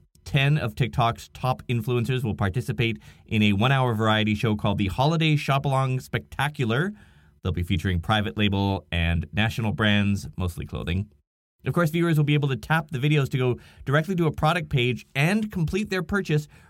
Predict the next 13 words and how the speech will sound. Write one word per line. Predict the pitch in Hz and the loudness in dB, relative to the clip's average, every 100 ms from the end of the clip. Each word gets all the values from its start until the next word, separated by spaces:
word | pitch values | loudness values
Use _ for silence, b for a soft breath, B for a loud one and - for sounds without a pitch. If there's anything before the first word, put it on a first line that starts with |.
| B | B
right | 113 147 247 294 - - | -2 0 0 -4 -10 -2
inside | 220 262 254 233 226 233 208 | -2 -2 -8 0 0 2 0
the | 208 | -2
TikTok | 233 214 214 196 196 - | -4 -6 -2 -2 -2 -6
app. | 160 202 - - - _ _ _ _ _ _ _ _ _ _ _ _ - | -2 -2 -4 -8 -16 _ _ _ _ _ _ _ _ _ _ _ _ -6
That's | 151 | -2
right, | 180 | 0
they | 139 147 | 4 4
never | 151 202 214 | 4 2 0
get | 208 - | -2 -4
sent | 180 170 151 | -4 -2 0
over | 185 160 127 | 2 0 0
to, | - 110 | 2 0